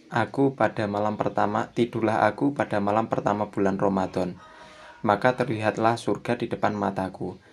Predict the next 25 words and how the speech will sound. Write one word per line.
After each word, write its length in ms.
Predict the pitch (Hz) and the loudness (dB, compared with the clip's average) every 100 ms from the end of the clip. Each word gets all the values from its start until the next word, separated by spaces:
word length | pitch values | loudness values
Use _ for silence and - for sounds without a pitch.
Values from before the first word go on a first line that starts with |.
| - _ | -20 _
Seakan-akan 720 | - 107 104 104 101 98 127 | 0 2 2 2 2 0 -2
aku 240 | 123 110 120 | -2 -2 -2
duduk 400 | 110 101 131 - | -4 -2 -2 -2
di 80 | 107 | -2
tepi 480 | 101 - 117 120 | -2 0 -2 -2
suatu 400 | - - 101 107 | -4 2 2 2
sungai 480 | 101 - 101 104 127 | -4 -4 -4 -2 -2
dari 240 | 127 101 101 | -2 -2 -2
mutiara 580 | 104 98 104 98 113 - | -2 -4 -2 0 -2 -4
dan 160 | 101 95 | -6 -4
yakut. 420 | 95 90 - 95 - - - - _ _ | -4 -6 -8 -10 -14 -20 -20 -20 _ _
Kemudian 500 | 117 117 110 120 135 | 2 2 4 2 4
terlihat 480 | 139 127 110 110 110 | 2 0 -2 -2 -2
olehku 480 | 107 107 135 139 139 | -2 -2 0 0 0
bidadari-bidadari 1000 | - 98 104 101 101 - 98 - 101 98 | -2 -2 -2 -6 -6 -6 -6 -4 -4 -4
surga 420 | 101 - - 113 | -6 -10 -6 -6
dengan 240 | 113 104 | -4 -2
wajah 400 | 104 101 - 127 | 0 -2 -2 -4
berseri-seri 720 | - 110 - 101 98 104 117 | -4 -8 -6 -6 -4 0 0
sebagai 420 | 117 - 98 98 98 | -2 -4 -4 -4 -4
cahaya 480 | 101 98 95 98 | -2 -2 0 0
matahari. 640 | 101 95 98 95 98 92 92 - _ _ _ _ - - - _ | 0 -4 -4 -6 -6 -6 -8 -14 _ _ _ _ -20 -20 -20 _
Kemudian 600 | - 110 107 - 120 135 135 | 0 2 2 2 4 4 2
aku 300 | 113 143 139 | 2 2 2
bersyahadat, 640 | 110 - 110 98 98 98 | -2 2 2 2 0 -4